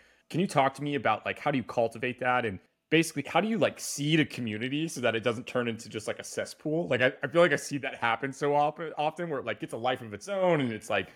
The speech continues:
I, I, you know, how do you create that kind of, like, guidance for it to, to move in the direction that you want it to, to where it provides value to your brand?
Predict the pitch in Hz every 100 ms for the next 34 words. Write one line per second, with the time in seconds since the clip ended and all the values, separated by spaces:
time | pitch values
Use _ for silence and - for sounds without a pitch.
0 | _ _ _ - 147 131 135 131 107 104
1 | 123 - 120 175 151 - 117 120 120 107
2 | 104 120 107 98 - - 101 101 90 -
3 | - 104 - 95 90 _ _ - 120 123
4 | 117 104 98 101 107 - 110 98 95 131
5 | 151 190 196 185 - 120 110 101 - 113
6 | 110 101 98 95 101 92 101 90 101 92